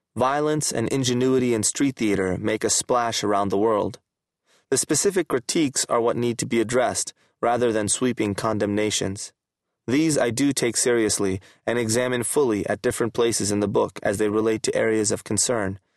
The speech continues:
such as in Chapter seven, when I consider the complaint of some women's groups that International Monetary Fund,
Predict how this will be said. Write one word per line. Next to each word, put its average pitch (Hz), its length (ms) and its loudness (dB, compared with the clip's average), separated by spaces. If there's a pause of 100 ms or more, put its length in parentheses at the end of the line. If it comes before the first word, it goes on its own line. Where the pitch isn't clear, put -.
(140)
such - 200 -2
as 107 160 2
in 101 120 0
Chapter 104 320 -2
seven, 98 480 0 (260)
when 113 160 0
I 110 60 -2
consider 113 460 0
the 104 100 -2
complaint 113 500 -2
of 104 100 0
some 107 220 0
women's 123 320 0
groups 104 320 -2
that - 160 -2
International 110 640 -2
Monetary 107 580 0
Fund, 92 420 -2